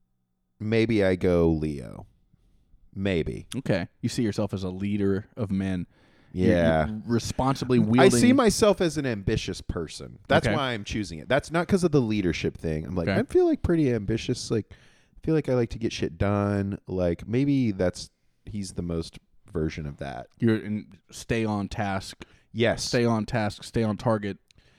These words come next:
Speaker 2: type of dude.
Speaker 1: Yes. I
Speaker 2: All
Speaker 1: think
Speaker 2: right.
Speaker 1: I'm that way mostly. I feel like I'm pretty aloof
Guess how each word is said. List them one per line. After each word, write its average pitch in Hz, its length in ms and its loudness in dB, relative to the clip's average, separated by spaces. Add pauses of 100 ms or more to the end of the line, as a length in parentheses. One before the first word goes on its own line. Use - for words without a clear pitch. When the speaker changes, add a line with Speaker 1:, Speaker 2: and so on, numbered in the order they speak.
Speaker 2:
type 107 220 -4
of 90 100 -6
dude. 90 360 0
Speaker 1:
Yes. 101 680 0 (120)
I 95 80 -4
Speaker 2:
All 92 100 -4
Speaker 1:
think 135 220 2
Speaker 2:
right. 107 80 2
Speaker 1:
I'm 104 120 0
that 95 260 0
way 90 480 2 (140)
mostly. 92 1080 -2 (180)
I 104 80 0
feel 147 180 4
like 139 160 0
I'm 135 100 -2
pretty 139 240 4
aloof 135 540 4